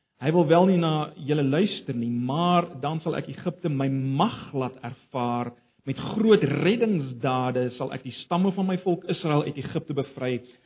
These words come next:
As ek Egipte tref, sal hulle besef dat ek die Here is, en dan sal ek Israel tussen hulle uit laat trek." Moses en Aaron het gedoen presies wat die Here hulle beveel het. Moses was tagtig en Aaron drieëntagtig toe hulle met die Farao gaan praat het.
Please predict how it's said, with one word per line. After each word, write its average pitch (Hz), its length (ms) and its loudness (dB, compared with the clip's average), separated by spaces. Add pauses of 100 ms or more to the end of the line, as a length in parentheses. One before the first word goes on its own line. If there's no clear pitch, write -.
(160)
As 135 160 -4
ek 147 160 -2
Egipte - 380 2 (100)
tref, 196 220 6
sal 160 160 8
hulle 147 100 8
besef 208 640 4
dat 165 180 0
ek 147 220 -2
die 135 160 -2
Here 139 180 2 (140)
is, 131 80 -8 (680)
en 131 160 -4
dan 170 320 6
sal 185 240 4 (400)
ek 196 300 -2 (100)
Israel 135 480 -2
tussen 156 320 -4
hulle 131 300 -2
uit 131 180 -10
laat 113 240 -12
trek." 113 220 -12 (1800)
Moses 165 300 2
en 180 100 4
Aaron 160 320 0
het 156 160 -6
gedoen 147 300 -2
presies 165 580 -6
wat 160 80 -2
die 143 140 -2
Here 135 160 0
hulle 139 100 -2
beveel 131 400 -4
het. - 100 -10 (320)
Moses 156 300 0
was 147 160 -4
tagtig 170 380 4
en 143 100 -2
Aaron 151 320 0
drieëntagtig 143 640 -4
toe 131 140 -6
hulle 127 100 -6
met 127 140 -8
die - 100 -20
Farao 131 320 -2
gaan 127 160 -12
praat 127 300 -6
het. - 80 -20